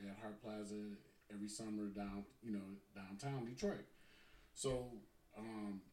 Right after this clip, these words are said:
back in the day, whatever year it was, I'm at one of those spots, one of the stages, and, you know, watching the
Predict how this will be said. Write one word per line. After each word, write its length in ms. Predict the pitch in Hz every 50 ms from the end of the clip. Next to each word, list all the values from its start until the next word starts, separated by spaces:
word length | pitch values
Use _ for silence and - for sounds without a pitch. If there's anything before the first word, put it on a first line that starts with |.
| - -
back 240 | - - - - -
in 60 | - 131
the 60 | 160
day, 480 | 156 165 165 156 147 143 151 147 143 139 - - - - - - - -
whatever 320 | - 208 208 123 117 113
year 220 | 110 110 110 107 -
it 40 | 98
was, 380 | 98 - - 92 92 95 - - - - - - - - - - -
I'm 160 | 123 123 123
at 140 | 120 120 113
one 140 | 107 120 123
of 80 | 120 113
those 200 | 113 110 110 104
spots, 520 | - - 110 110 110 107 104 104 - - - - - - - - - - - - - 101
one 120 | 113 120
of 100 | 120 117
the 60 | 113
stages, 640 | 110 - - 110 107 104 104 101 104 101 101 101 - 98
and, 180 | 98 101 101 98
you 180 | 104 110 104
know, 120 | 104 101 101 - 92 92
watching 240 | 101 101 - 104 104
the 60 | 95